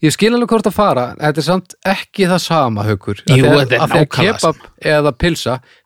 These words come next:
Speaker 1: skiptir ekki í alvörinni máli, þetta, þú veist, hvorugt kemur niður á neinum, sko. Það fá allir að borða, það fá, að fara allir bara
Speaker 2: Ég
Speaker 1: saddir
Speaker 2: er
Speaker 1: heim.
Speaker 2: með mjög slæmt pylsuofnæmi
Speaker 1: Já,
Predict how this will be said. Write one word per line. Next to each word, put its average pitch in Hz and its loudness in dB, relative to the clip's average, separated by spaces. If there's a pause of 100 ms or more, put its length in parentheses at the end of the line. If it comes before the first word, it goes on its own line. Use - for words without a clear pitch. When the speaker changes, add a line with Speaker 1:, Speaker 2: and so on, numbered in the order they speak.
Speaker 1:
skiptir - -2
ekki 135 -2
í 147 4
alvörinni 147 0
máli, 156 2 (560)
þetta, 160 0
þú 170 -2
veist, 160 0
hvorugt 202 0
kemur 170 0
niður 190 2
á 135 0
neinum, 104 -2
sko. 90 -14 (540)
Það - -6
fá 180 0
allir 165 0
að 139 -6
borða, 208 0
það 156 -6
fá, 175 0 (140)
að 165 -2
fara 180 0
allir 160 -8 (160)
bara 165 2
Speaker 2:
Ég 170 4
Speaker 1:
saddir 196 4
Speaker 2:
er 170 2
Speaker 1:
heim. 180 0
Speaker 2:
með 165 -2
mjög 190 2
slæmt 165 -4
pylsuofnæmi 135 0
Speaker 1:
Já, 127 -2